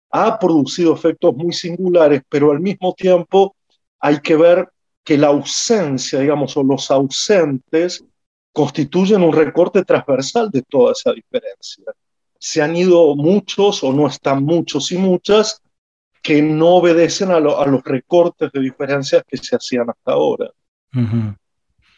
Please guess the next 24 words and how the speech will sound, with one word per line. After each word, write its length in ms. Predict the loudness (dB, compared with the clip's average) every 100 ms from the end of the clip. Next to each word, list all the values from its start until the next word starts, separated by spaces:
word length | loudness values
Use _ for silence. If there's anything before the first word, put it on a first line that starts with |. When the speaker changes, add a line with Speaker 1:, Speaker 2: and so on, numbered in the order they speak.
| _ _ _ _ _ _ -6
Speaker 2:
Y, 340 | -2 -2 -4
y 100 | -2
la 140 | 0 0
falta, 580 | 0 -2 0 0 0 0
la, 340 | -2 -2 -4
el, 340 | -4 -6 -10 _ _
el, 240 | -14 -14 -14 -8
e-, 180 | -6 -4
eso 300 | -4 -4 -8
que 80 |
es 80 | -2
una 220 | -2 -2 -4
comunidad 600 | -6 -4 -2 0 0 -2
que 100 | -6
también, 400 | -6 -6 -6 -8 -14 -20 -20 -20 _
eh, 420 | -8 -6 -8 -10 -10
está 300 | -10 -8 -8
partida 400 | -6 -2 0 0
y, 60 | -2
y 200 | -6 -4
que 120 | 0
hay 80 | 0
una 180 | -2
falta 540 | -8 -8 -8 -6 -8